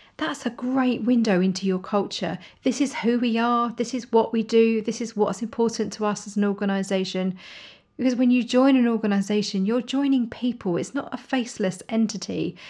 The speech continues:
So I think it can be really valuable to have an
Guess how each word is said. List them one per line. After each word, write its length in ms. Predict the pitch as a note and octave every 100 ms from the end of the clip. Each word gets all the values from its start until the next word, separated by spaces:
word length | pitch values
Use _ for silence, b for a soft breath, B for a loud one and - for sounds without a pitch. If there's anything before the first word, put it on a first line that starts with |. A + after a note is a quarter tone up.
| B B -
So 220 | - D4
I 60 |
think 280 | D#4+ D#4 -
it 120 | A#3+
can 100 | A#3+
be 140 | A3+ A#3
really 460 | G#3 A#3+ B3 A#3+
valuable 720 | G#3+ - A#3 A#3 A3 F#3 F3+ F3+ B _
to 100 | B3
have 180 | B3
an 80 | B3